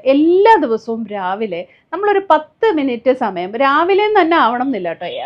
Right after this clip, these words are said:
ദിവസത്തിൽ ഒരു പത്തോ പതിനഞ്ചോ മിനിറ്റ് സമയം നമ്മൾ നമുക്ക് വേണ്ടി തന്നെ ഇൻവെസ്റ്റ് ചെയ്യുക എന്നുള്ള, അല്ലെങ്കിൽ സ്പെൻഡ് ചെയ്യാന്ന് പറയാൻ പറ്റത്തില്ല, അതിനകത്ത് മുതൽ മുടക്കുക എന്ന് തന്നെ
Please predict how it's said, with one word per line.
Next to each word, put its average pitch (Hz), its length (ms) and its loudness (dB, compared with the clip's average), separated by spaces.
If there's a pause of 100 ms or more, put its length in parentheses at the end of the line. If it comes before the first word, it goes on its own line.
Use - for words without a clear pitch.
(160)
ദിവസത്തിൽ 359 500 2
ഒരു 302 200 0
പത്തോ 240 340 0
പതിനഞ്ചോ 247 500 -2
മിനിറ്റ് 196 320 -6
സമയം 208 400 -12 (320)
നമ്മൾ 370 220 0
നമുക്ക് 285 420 0
വേണ്ടി 339 300 2
തന്നെ 214 500 -4
ഇൻവെസ്റ്റ് 247 500 -4
ചെയ്യുക 180 180 -4
എന്നുള്ള, 170 240 -10
അല്ലെങ്കിൽ 208 280 -8
സ്പെൻഡ് 240 380 -4
ചെയ്യാന്ന് 294 300 0
പറയാൻ 233 320 2
പറ്റത്തില്ല, 196 380 -6
അതിനകത്ത് 247 280 -2
മുതൽ 262 280 0
മുടക്കുക 339 340 2
എന്ന് 339 140 4
തന്നെ 269 160 0